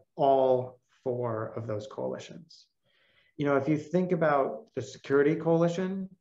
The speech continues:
that's built around U S relationships, around U S alliances in the region.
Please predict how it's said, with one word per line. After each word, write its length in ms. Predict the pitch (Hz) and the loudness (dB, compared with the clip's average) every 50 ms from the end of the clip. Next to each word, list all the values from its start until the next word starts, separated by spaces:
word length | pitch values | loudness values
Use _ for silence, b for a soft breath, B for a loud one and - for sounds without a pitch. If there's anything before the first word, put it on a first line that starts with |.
| _ _ _ _ _ _ _ _ _ _ _ _ - | _ _ _ _ _ _ _ _ _ _ _ _ -6
that's 300 | 135 135 196 196 - - | -2 -2 -2 -2 -4 -6
built 520 | - - 143 147 180 185 175 - - - - | -4 0 4 4 4 4 4 0 -6 -8 -4
around 500 | 147 131 131 127 123 120 120 120 117 - - - - | -2 0 0 0 0 0 -2 -2 -4 -6 -10 -18 -10
U 180 | - 135 127 135 | -2 2 2 4
S 160 | 131 131 - | 4 2 0
relationships, 800 | 123 117 117 123 117 120 123 113 - 127 - - - - - - _ _ _ - 139 | -2 -2 0 -2 -2 -2 -6 -8 -8 -8 -10 -10 -12 -18 -20 -20 _ _ _ -8 -4
around 260 | 131 131 131 127 120 | -2 0 0 2 4
U 100 | 131 127 | 4 4
S 100 | 123 - | 4 2
alliances 720 | 113 - 120 127 160 151 - - - - - - - - _ - | -2 -4 -4 -2 -2 -2 -2 -4 -10 -14 -16 -18 -20 -20 _ -10
in 80 | 139 120 | -8 -6
the 60 | 117 | -4
region. 420 | 117 117 120 117 117 - - 147 | -4 -4 -4 -4 -6 -12 -14 -16